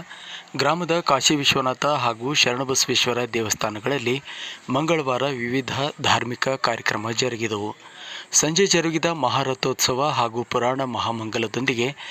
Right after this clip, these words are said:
ಜಾತ್ರೆ ಸಂಪನ್ನಗೊಂಡಿತು. ಬೆಳಗ್ಗೆ ಕಾಶಿ ವಿಶ್ವನಾಥ ಹಾಗೂ ಶರಣಬಸವೇಶ್ವರ ಮೂರ್ತಿಗಳಿಗೆ ಮಹಾರುದ್ರಾಭಿಷೇಕ,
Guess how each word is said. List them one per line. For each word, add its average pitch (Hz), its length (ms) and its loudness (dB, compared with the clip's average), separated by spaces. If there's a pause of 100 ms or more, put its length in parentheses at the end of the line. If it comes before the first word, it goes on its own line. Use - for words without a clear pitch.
(240)
ಜಾತ್ರೆ 123 460 2
ಸಂಪನ್ನಗೊಂಡಿತು. 117 920 -2 (1700)
ಬೆಳಗ್ಗೆ 185 520 4
ಕಾಶಿ 170 360 4
ವಿಶ್ವನಾಥ 165 480 2
ಹಾಗೂ 151 440 2
ಶರಣಬಸವೇಶ್ವರ 143 880 2
ಮೂರ್ತಿಗಳಿಗೆ 127 760 0
ಮಹಾರುದ್ರಾಭಿಷೇಕ, 120 1040 2